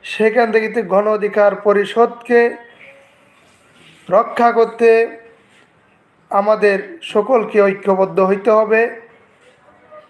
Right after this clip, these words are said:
আপনারা জানেন, গণ অধিকার পরিষদকে নিয়ে ষড়যন্ত্র চলছে, দলটাকে ভেঙে দেওয়ার ষড়যন্ত্র চলছে এবং গণ অধিকার পরিষদ নিয়ে বিভিন্ন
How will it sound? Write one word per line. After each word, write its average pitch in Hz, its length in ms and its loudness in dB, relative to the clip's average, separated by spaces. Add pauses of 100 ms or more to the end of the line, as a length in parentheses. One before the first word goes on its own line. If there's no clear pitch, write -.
আপনারা 220 300 4 (120)
জানেন, 220 380 0 (120)
গণ 185 220 0
অধিকার 214 400 0 (120)
পরিষদকে 226 720 0
নিয়ে 233 260 2 (1600)
ষড়যন্ত্র 226 720 0 (180)
চলছে, 240 440 2 (1200)
দলটাকে 233 640 0
ভেঙে 220 380 0
দেওয়ার 208 380 4
ষড়যন্ত্র 214 680 0
চলছে 226 440 2 (1120)
এবং 220 320 0 (440)
গণ 185 180 0
অধিকার 226 420 0 (140)
পরিষদ 240 460 0
নিয়ে 226 220 0 (640)
বিভিন্ন 214 400 2